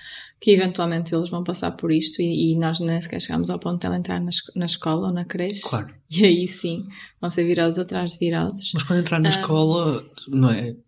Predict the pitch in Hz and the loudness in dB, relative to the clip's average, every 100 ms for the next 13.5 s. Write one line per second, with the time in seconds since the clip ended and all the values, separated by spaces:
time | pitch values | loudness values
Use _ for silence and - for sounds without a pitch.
0 | 117 127 - - - 117 123 - 127 127 | -10 -10 -16 -18 -12 -6 -4 0 4 8
1 | 131 139 135 135 135 131 135 127 135 127 | 8 6 2 2 2 2 4 4 4 0
2 | - 131 131 131 127 131 131 135 131 139 | 0 2 6 6 4 2 2 2 0 2
3 | 113 - - _ _ 117 139 135 - - | 2 -2 -16 _ _ 0 0 -4 -16 -18
4 | - - - 147 127 107 - 113 117 120 | -18 -10 -2 0 2 0 4 4 6 8
5 | 120 117 127 - 117 117 117 123 - _ | 6 6 4 4 2 2 0 -4 -16 _
6 | - 120 117 120 120 120 117 113 110 107 | -2 -2 0 -2 2 4 4 4 4 4
7 | 107 107 - _ - 165 170 180 160 - | 0 0 -8 _ -6 -4 -4 -4 -4 -6
8 | - _ - - - - 311 320 330 320 | -12 _ -18 -16 -16 0 4 6 6 4
9 | 311 - 294 277 254 226 - _ - 233 | 0 -2 0 2 2 0 -8 _ 2 6
10 | 226 220 - 220 220 226 208 226 220 226 | 6 4 2 2 2 2 4 4 4 2
11 | 226 214 208 - 208 208 208 208 208 196 | 2 2 0 0 2 4 4 4 4 2
12 | 202 202 196 196 196 190 196 190 190 185 | 0 -2 0 2 2 -2 0 -2 0 0
13 | 175 - 180 175 - | 0 -2 -2 -2 -6